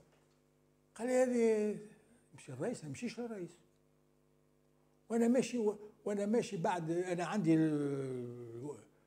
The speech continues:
الحمله الانتخابيه، عنده هو حمله انتخابيه في مستير. قلت له: "كيفاش ما نمشوا؟ كيف نمشوا ثلاثه ونضحكوا معاه ونقولوا له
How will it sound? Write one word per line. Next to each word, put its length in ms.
الحمله 400
الانتخابيه، 680
عنده 280
هو 140
حمله 300
انتخابيه 500
في 120
مستير. 380
قلت 160
له: 60
"كيفاش 420
ما 80
نمشوا؟ 240
كيف 160
نمشوا 300
ثلاثه 440
ونضحكوا 540
معاه 260
ونقولوا 440
له 180